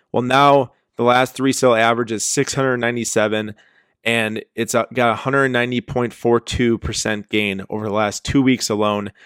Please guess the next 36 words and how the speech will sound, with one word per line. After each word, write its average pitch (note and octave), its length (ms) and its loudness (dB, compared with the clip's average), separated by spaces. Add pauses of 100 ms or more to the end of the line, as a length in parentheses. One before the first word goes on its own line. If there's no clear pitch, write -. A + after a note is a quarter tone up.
(260)
two D#3+ 180 6
forty C#3 480 4
to B2 140 -8
six - 300 -2
ninety-seven, A#2+ 760 0
so - 160 -2
let's A2 100 -2
call A#2+ 180 2
it A#2 60 -2
seven A2 260 0
hundred. G#2+ 380 -2 (500)
Um, F#2+ 320 -6 (100)
pretty C3 320 2
awesome G#2+ 400 0
to F#2+ 100 -4
see. A2 400 0 (460)
P D#3+ 140 6
S E3 200 2
A D3 100 0
nine C#3 240 0
pop B2 340 2
on D3+ 140 4
that D#3 240 4
is A#2+ 240 -2
three C#3+ 300 2
hundred C#3+ 260 0
and A2+ 160 -6
forty-four. G#2+ 600 -2 (400)
So B2+ 200 2
not, C#3 420 0 (240)
not D3+ 220 2
a F3+ 60 4
crazy D3+ 500 2
amount G#2+ 360 0
out C3 260 0
there, G2 320 -4